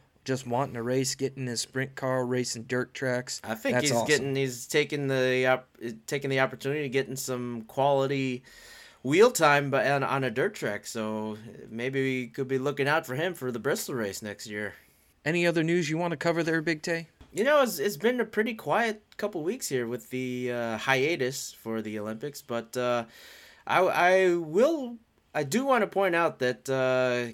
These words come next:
Speaker 2: Kyle Busch has been quite active on social media during, uh, <laughs> during this little break here, and it's, uh, I, I, honestly, I think that's quite refreshing. It's good to see this side of Kyle Busch that, uh, that we, you know, we really haven't seen as fans. So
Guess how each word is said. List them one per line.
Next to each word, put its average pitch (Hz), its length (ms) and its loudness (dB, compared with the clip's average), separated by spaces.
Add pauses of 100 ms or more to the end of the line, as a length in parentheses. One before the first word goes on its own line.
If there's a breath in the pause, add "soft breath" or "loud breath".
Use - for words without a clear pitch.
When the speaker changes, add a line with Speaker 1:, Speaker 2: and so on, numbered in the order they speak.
Speaker 2:
Kyle 254 240 2
Busch 165 320 0
has 120 160 -8
been 127 300 -2
quite 190 380 -2
active 156 400 0
on 117 160 0
social 127 360 -2
media 120 340 -2
during, 113 380 -2
uh, 113 260 -2 (100)
<laughs> 117 100 -8
during 120 320 -4
this 113 320 -8 (440 soft breath)
little 123 200 2
break 117 300 0
here, 120 220 0
and 117 140 0
it's, 120 320 -6
uh, 180 580 0
I, 107 140 -6 (120)
I, - 100 -6 (500)
honestly, 175 300 -2
I 143 80 0
think 277 180 -6
that's 127 160 -2
quite 143 240 0
refreshing. 160 460 -4
It's 220 160 -6
good 147 240 -4
to 143 80 -2
see 202 180 -2
this 151 220 0
side 123 240 2
of 110 60 -8
Kyle 120 280 0
Busch 110 360 -6 (640 loud breath)
that, 113 240 -6
uh, 120 380 0
that 117 180 -4
we, 131 160 -2
you 117 140 -2
know, 101 160 -6
we 127 140 -4
really 131 300 4
haven't 123 200 2
seen 165 240 -2
as 113 140 -4
fans. 139 380 -4
So 110 420 -2